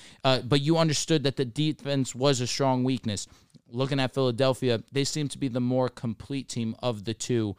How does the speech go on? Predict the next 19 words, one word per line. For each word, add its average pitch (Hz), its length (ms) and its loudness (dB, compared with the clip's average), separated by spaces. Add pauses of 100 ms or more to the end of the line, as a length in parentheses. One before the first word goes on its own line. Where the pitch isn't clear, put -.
(260)
I 120 60 -4
feel 135 220 0
like 120 160 0
going 123 220 2
forward, 117 340 2
you 113 80 2
have 120 180 2
to 113 100 -2
acknowledge 110 400 0
San 110 200 -2
Francisco 107 640 -2 (320)
as 120 220 0
the 110 120 0
better 113 340 0
team 104 440 -2
of 110 220 -4
the 107 100 -6
two. 107 380 -2
And 117 100 -2